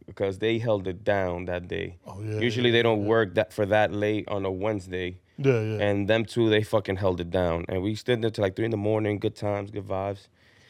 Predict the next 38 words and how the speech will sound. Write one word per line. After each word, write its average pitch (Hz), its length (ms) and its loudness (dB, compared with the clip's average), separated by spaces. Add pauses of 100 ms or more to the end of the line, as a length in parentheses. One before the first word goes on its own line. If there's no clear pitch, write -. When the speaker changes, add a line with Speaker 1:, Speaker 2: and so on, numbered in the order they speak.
(240)
Speaker 2:
Good 110 80 4
Speaker 1:
Um, 101 360 4
Speaker 2:
vibes. 101 560 -4
Speaker 1:
the 113 120 4
next 113 240 2
day 117 180 6
we 113 80 4
did 113 140 0
Speaker 2:
Indeed. 110 200 -6
Speaker 1:
ca-, 101 80 -4
we 113 60 2
did, 117 380 0
we 113 100 -2
did 117 140 0
Speaker 2:
<laughs> 120 60 -2
Speaker 1:
karaoke. 104 840 2 (100)
Karaoke 104 380 2
was 101 120 0
pretty 101 200 -4
solid. 98 460 0 (220)
Speaker 2:
Mm-hmm. 113 380 -6
Speaker 1:
Um, 95 440 2 (840)
yeah, 147 200 4
and, 113 560 4
and 110 200 0
pretty 135 180 0
much 151 260 2
everything 147 320 2
else 143 260 4
in 123 200 2
between, 120 320 0
everything 117 280 -2
else 110 160 -6
was, 107 300 -12
was 110 100 -12
pretty 113 220 -8
good. 110 260 0 (480)
Um, 101 600 2